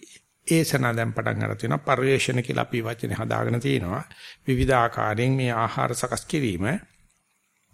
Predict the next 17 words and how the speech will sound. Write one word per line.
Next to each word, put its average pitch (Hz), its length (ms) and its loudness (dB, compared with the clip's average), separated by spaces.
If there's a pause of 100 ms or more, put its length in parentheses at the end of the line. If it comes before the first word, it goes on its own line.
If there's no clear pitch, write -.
(140)
ඉතින් 135 240 0
ඒක 123 180 4
දිහා 120 240 2
බලනකොට, 113 500 0 (640)
අ, - 120 -2 (680)
තවමත් 120 500 0
අපි 117 240 -2
ඉන්නේ 131 380 2 (540)
දවසේ 120 360 -2
පැය 120 220 0
අටක් - 400 -4
අඩු 135 160 2
ගන්න 123 260 2
වැඩ 113 200 -2
කරන්න 120 320 -2
ඕනේ 131 300 2 (340)
මේ 120 240 -2